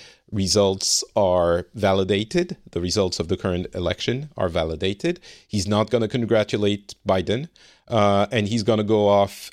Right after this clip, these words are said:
into, uh, Trump media land and be a constant nuisance and possibly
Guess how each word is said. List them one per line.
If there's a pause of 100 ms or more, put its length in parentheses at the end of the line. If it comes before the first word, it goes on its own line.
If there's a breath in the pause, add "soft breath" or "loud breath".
into,
uh, (140)
Trump
media
land (500 soft breath)
and
be
a
constant
nuisance (460 soft breath)
and (180)
possibly